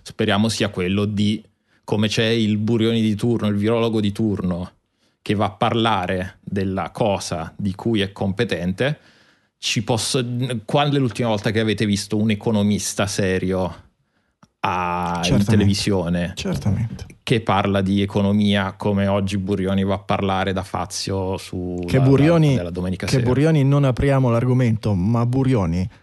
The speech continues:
Speaker 2: non è il virologo più eminente che abbiamo in Italia.
Speaker 1: Sicuramente.
Speaker 2: Anche quella è una di-, è una distorsione enorme del nostro sistema, anzi dei sistemi attuali di comunicazione. Burioni è il virologo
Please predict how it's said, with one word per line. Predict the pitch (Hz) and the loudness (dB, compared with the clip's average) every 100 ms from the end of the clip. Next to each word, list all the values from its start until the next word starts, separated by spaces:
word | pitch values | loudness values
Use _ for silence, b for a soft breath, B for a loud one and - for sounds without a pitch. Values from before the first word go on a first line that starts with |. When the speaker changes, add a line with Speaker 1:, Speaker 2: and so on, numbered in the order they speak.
| b _ _ | b _ _
Speaker 2:
non | 127 151 | 4 6
è | |
il | 123 113 | 4 2
virologo | 120 123 120 113 110 113 113 | 4 4 4 4 2 2 0
più | - 117 | 2 2
eminente | 104 110 117 110 - | 4 4 4 2 0
che | 101 | -2
abbiamo | 90 98 92 | 0 0 0
in | 92 | 0
Italia. | 90 90 82 - - _ _ _ _ - | 0 -2 -2 -6 -12 _ _ _ _ -12
Speaker 1:
Sicuramente. | - - 98 202 98 98 90 82 - 85 80 - _ - | -8 -6 -4 -2 0 0 -2 -4 -4 -6 -6 -12 _ 2
Speaker 2:
Anche | 165 147 | 4 4
quella | 139 196 | 4 4
è | 127 | 4
una | 117 | 2
di-, | 117 | 0
è | 131 | 2
una | 131 | 2
distorsione | 127 123 - 117 - 127 110 | 2 0 0 0 2 2 4
enorme | 110 98 90 87 | 4 2 0 -2
del | 95 92 | -2 -2
nostro | 98 - 101 | -2 -4 -6
sistema, | - 98 113 90 104 | -6 -4 -2 0 0
anzi | 98 - | 0 -2
dei | 98 | -4
sistemi | 101 - 101 113 107 | -4 -4 -2 0 2
attuali | 95 - 117 104 104 | 0 0 0 0 -2
di | 104 | -4
comunicazione. | 110 98 101 107 - 85 78 - - - - | -2 -2 -2 -4 -2 -2 -4 -10 -18 -20 -18
Burioni | - 139 151 196 247 147 | -4 2 2 4 4 4
è | 113 | 4
il | 117 | 4
virologo | 151 131 131 165 | 4 4 4 2